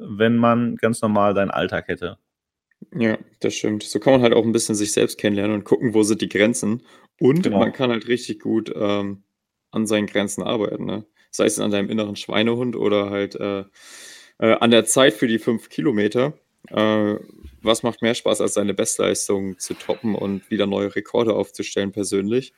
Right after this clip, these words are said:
Speaker 2: Ähm, und das motiviert ja auch noch zusätzlich, ne? Das heißt, da zu tracken oder halt selber zu überprüfen, was man für Fortschritte macht, dann macht's noch mal doppelt,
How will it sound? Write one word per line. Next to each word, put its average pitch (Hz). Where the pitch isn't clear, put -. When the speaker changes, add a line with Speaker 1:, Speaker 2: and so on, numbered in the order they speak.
Speaker 2:
Ähm, 104
und 101
das 107
motiviert 110
ja 104
auch 113
noch 101
zusätzlich, -
ne? 101
Das 101
heißt, 98
da 104
zu -
tracken 113
oder 101
halt 101
selber 104
zu -
überprüfen, 101
was 98
man 101
für -
Fortschritte 110
macht, 107
dann 98
macht's -
noch 104
mal 101
doppelt, -